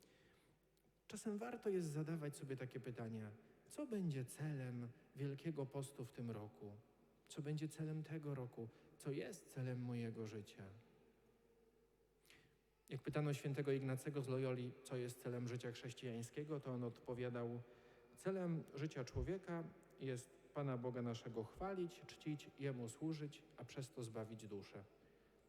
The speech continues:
A ty jak byś odpowiedział? Jakie byś, jakiś, jakich by słów użył, żeby opisać, co jest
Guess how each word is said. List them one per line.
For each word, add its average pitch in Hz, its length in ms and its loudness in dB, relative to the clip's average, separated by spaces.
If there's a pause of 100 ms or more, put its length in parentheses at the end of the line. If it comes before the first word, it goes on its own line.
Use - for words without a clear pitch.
(140)
A 147 100 -2
ty 202 140 0
jak 117 180 0
byś 107 140 -4
odpowiedział? 107 680 -4 (240)
Jakie 285 260 0
byś, 117 320 -2
jakiś, 214 520 -4 (120)
jakich 190 360 -2
by 127 160 0
słów 160 400 0 (400)
użył, 135 380 0 (560)
żeby 139 340 0
opisać, 147 680 -2
co - 180 -4
jest 123 280 -4